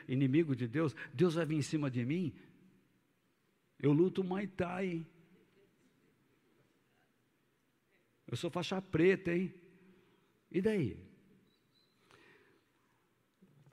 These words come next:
Ó, olha só o que tá a condição verbal aqui. "Quem quiser", isso é um pronome indefinido. Aquele que,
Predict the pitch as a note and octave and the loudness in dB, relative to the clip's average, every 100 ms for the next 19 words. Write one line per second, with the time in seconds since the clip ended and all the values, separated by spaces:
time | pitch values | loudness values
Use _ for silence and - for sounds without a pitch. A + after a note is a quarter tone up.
0 | - - D3+ B2+ - - - - _ _ | -20 -6 -4 -4 -8 -18 -20 -20 _ _
1 | D3+ G#3 A#3+ - G#3 G3 G3+ F#3+ F3 E3 | -4 -2 -2 -2 -2 -2 -4 -4 -2 -2
2 | E3 - - D3+ - E3+ D#3 C3+ F3 D#3 | -4 -8 -10 -8 0 0 0 -4 -4 -2
3 | D#3 C#3 B2+ B2 A2 A2 - F#2 - _ | 0 0 -2 -2 -4 -8 -12 -16 -18 _
4 | _ _ _ _ _ _ _ _ _ - | _ _ _ _ _ _ _ _ _ 0
5 | C4 C4+ C4 A3+ E3 C3+ B2+ G2+ A#2+ - | 4 4 2 -2 0 0 0 -2 -10 -16
6 | - - - _ _ _ _ _ _ _ | -20 -20 -20 _ _ _ _ _ _ _
7 | _ _ _ _ _ _ _ _ _ _ | _ _ _ _ _ _ _ _ _ _
8 | _ _ _ _ _ - C4 C#4+ C4+ A#3+ | _ _ _ _ _ -6 -2 0 0 -2
9 | A3+ A#3+ A#3+ B3+ B3 A#3+ C4 A#3+ G#3 G#3+ | -4 -2 2 2 0 0 2 2 0 -2
10 | C3+ F2 E2 - - - _ - F#3+ B3+ | -4 -8 -10 -20 -20 -20 _ -6 -2 2
11 | C4+ C4+ - F3+ A#2 | 4 2 2 2 2